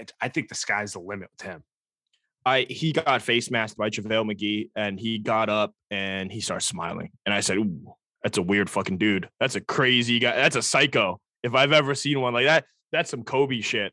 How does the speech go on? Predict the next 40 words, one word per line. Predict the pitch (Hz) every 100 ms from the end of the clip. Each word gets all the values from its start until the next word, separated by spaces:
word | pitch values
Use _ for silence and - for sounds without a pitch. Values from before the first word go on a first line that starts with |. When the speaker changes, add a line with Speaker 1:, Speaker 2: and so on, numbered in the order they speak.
| -
Speaker 2:
I, | 127 131
I, | 131 -
I | 160
don't | 147
know. | 135
That's | 147 -
some | 135 123
weird | 151 160 151
stuff | - 147 131
where | 131
I'm | 135
like, | 131 127
"Yeah, | 151
he's | 170 190
not | 180 170
gonna | 139
be | 117
fazed | - 123 120 117 _ _ _
in | 135
any | 139 139 135
situation." | 113 113 120 123 - 110 95 _ _ -
Um, | 131 127 110
we | 139
didn't | 180 165
do | 170
Green | 151 165
Room | 165 156
last | 151 160
night, | 156
so | 127
we | 123
didn't | 151
have | 147
anyone | 143 139 135
call | 127 135
in | 135
from | 127 113
Phoenix. | 131 131 113 -
But | 113
from | - 117